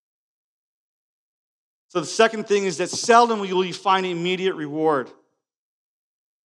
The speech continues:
The third thing is choosing greatness is a choice. It's a choice. It's not the goal.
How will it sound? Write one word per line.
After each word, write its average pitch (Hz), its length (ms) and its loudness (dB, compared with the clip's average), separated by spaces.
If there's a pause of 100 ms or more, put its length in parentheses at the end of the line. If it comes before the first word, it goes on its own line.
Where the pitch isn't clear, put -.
(720)
The 170 80 -8
third 226 320 4
thing 170 200 -2
is 151 340 -6 (1200)
choosing 226 440 0
greatness 190 440 0
is 156 140 -8
a 160 60 -8
choice. 160 800 0 (1080)
It's 185 180 -2
a 196 80 2
choice. 226 720 4
It's - 180 -12
not 190 240 2
the 185 80 -4
goal. 165 640 0